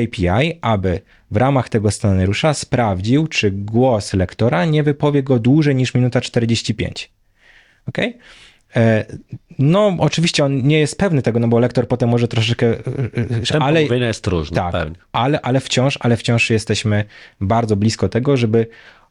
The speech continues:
Speaker 1: tą idealną długość materiału osiągnąć.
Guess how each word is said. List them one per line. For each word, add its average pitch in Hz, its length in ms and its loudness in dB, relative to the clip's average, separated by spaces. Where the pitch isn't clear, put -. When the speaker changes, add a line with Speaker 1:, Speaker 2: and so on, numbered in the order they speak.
Speaker 1:
tą 113 220 2
idealną 120 580 2
długość 113 400 2
materiału 107 520 2
osiągnąć. 90 580 -2